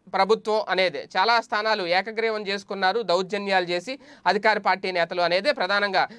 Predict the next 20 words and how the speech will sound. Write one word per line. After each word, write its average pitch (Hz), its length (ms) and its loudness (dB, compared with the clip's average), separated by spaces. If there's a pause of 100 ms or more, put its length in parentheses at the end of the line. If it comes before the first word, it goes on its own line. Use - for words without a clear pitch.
(120)
అచ్చెన్నాయుడు 226 440 0
గారు 208 160 0
చేసిన 202 260 -4
ఆరోపణ. 180 360 0 (140)
అంటే 196 340 -2 (360)
ఎన్నికలను, 277 840 -2 (220)
ఎన్నికల 247 460 0
సంఘం 262 440 -2
వాయిదా 226 360 4
వేయడాన్ని 233 480 0
రాష్ట్ర 214 400 -2
ప్రజలు 226 540 0 (280)
స్వాగతించారు, 254 880 2 (420)
కానీ 233 340 2
ప్రభుత్వమే 269 640 0
స్వాగతించలేకపోయింది. 233 1300 0
జగన్మోహన్ 220 500 0
రెడ్డి 214 180 -2
గారు 208 240 0
చాలా 190 240 4